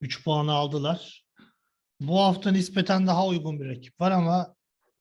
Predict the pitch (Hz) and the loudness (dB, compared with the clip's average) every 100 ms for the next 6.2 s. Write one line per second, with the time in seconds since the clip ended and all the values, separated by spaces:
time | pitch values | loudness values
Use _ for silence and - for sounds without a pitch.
0 | - 180 202 180 190 180 180 180 - 180 | -6 -2 0 0 0 0 0 -2 -2 -4
1 | 180 180 175 180 196 165 143 - 151 - | -2 -4 -6 -8 -4 -4 -4 -6 -6 -4
2 | 139 139 147 139 147 147 - _ _ _ | -4 -2 -2 -2 -4 -6 -20 _ _ _
3 | _ _ _ _ _ 143 139 - 143 139 | _ _ _ _ _ -4 -4 -4 -4 -4
4 | 143 131 127 - _ _ _ _ _ _ | -2 -6 -8 -12 _ _ _ _ _ _
5 | - 185 185 180 175 127 - 139 127 131 | 0 2 4 2 2 0 -2 -2 -2 0
6 | 165 - | -4 -4